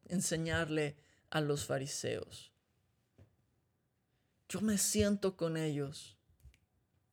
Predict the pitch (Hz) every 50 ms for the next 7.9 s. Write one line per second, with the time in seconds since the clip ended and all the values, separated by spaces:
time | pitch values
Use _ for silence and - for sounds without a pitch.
0 | _ _ _ _ - - - - - - 180 175 170 170 156 - - - 202 202
1 | 202 202 196 - 208 196 - 190 180 170 160 - - 175 165 156 147 139 131 143
2 | - - - - - _ _ _ _ _ _ _ _ _ _ _ _ 156 160 151
3 | - - 160 156 156 165 170 170 - - - 175 170 175 175 - - 160 156 151
4 | 160 165 185 208 208 202 - - - - _ _ _ _ _ _ _ _ _ _
5 | _ _ - _ _ - 139 143 170 156 147 147 151 143 131 131 139 151 - -
6 | 165 151 160 160 160 147 135 120 123 120 - - - - _ _ _ _ _ _
7 | _ _ _ - - 165 - - - 131 131 - - - - - -